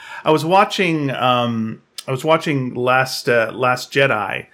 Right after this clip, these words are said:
and there's a, there's a scene that one of the characters calls the other who's wearing, like, a shiny, like, I, I, I know, you all, Captain Phasma, that's what her name is. Anyway, and so she's all shiny, and the, and the, the char-, Finn, uh, says, uh, calls her, "Hey, Chrome Dome," and you go like, "Oh boy."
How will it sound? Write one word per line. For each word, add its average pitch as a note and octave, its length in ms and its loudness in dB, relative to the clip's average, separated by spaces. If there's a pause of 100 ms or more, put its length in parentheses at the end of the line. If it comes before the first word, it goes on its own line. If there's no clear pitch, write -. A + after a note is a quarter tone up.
(360)
and C3 380 4
there's C3 200 2
a, B2+ 140 2
there's C3 240 0
a - 40 -8
scene E3 200 0
that C#3+ 160 0
one C3+ 140 0
of C3 60 -2
the B2+ 80 -2
characters C3 420 -2
calls C3 300 0
the B2+ 100 0
other A#2+ 220 2
who's A#2 180 -6
wearing, A#2 240 0
like, A2 240 -2
a G#2 160 -2
shiny, A#2+ 560 -4
like, C#3+ 180 -6
I, E3 200 6
I, E3+ 300 4
I E3 40 4
know, C3 160 6
you C#3+ 180 6
all, D3+ 220 4
Captain G#3 400 0
Phasma, B2 480 2
that's C#3+ 240 4
what C3+ 100 0
her A#2+ 80 0
name A2 200 -4
is. - 160 -18 (400)
Anyway, C#3+ 220 2
and C3+ 80 0
so D3+ 140 2
she's C#3+ 200 -4
all E3+ 140 6
shiny, C3 600 0 (220)
and C3 240 2
the, B2 320 4
and B2 100 -2
the, A#2+ 280 0
the B2 60 -10
char-, D3 160 -2
Finn, C#3 520 2 (100)
uh, B2+ 180 4
says, C3+ 280 0
uh, B2+ 180 0
calls C3+ 280 2
her, A#2+ 100 0
"Hey, F#3 180 4
Chrome C#3 460 2
Dome," B2+ 440 4 (180)
and B2 100 0
you C3 60 2
go C3+ 120 4
like, C3 260 2
"Oh C#3+ 360 4
boy." B2+ 720 4